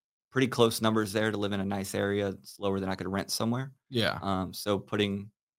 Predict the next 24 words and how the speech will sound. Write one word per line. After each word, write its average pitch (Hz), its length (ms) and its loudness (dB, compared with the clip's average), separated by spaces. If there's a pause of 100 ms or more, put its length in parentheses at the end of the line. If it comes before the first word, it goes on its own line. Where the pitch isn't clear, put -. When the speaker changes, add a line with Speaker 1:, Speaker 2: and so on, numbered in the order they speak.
(140)
Speaker 1:
one 117 200 4
of 135 80 6
the 117 80 6
units 98 400 -2
on 95 120 0
Airbnb, 98 800 0
we 101 120 -6
thought 95 220 -4
we 98 80 -6
could - 160 -10
make 101 260 -16
even 98 240 -18
more 101 200 -4
money 95 260 0
and 98 80 -2
maybe, 98 320 -8 (380)
you 101 100 -20
know, 95 180 -8 (320)
cash 101 280 2
flow 101 240 -2
while 95 240 0
keeping - 340 -10
one 50 160 -4
unit. - 260 -10